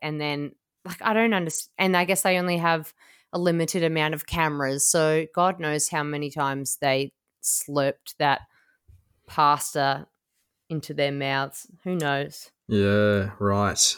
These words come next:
Speaker 2: Um, yeah, that's, um, completely put me off trying that, because I thought they did it once and it, like, and it was easy. So if it's not easy, I
Speaker 1: You
Speaker 2: don't wanna
Speaker 1: thought,
Speaker 2: bar-, yeah, I don't wanna borrow it.
Speaker 1: "Next Tinder date, I'm gonna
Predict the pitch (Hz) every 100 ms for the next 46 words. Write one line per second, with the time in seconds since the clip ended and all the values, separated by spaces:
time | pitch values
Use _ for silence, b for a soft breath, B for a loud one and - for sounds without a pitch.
0 | - 107 107 104 101 98 - 120 110 110
1 | 107 - - 120 104 95 - - _ _
2 | _ _ - 104 143 110 104 - 92 95
3 | 90 - - 87 87 87 98 - _ -
4 | 101 - 107 95 90 87 - - 98 95
5 | 65 92 80 - 87 87 - - 95 98
6 | 92 101 90 85 87 110 - - 85 98
7 | - b 104 123 107 95 95 90 87 90
8 | 175 160 147 - - - 104 101 101 92
9 | 95 92 95 185 - - - 185 175 170
10 | 160 151 147 147 - 165 170 165 160 151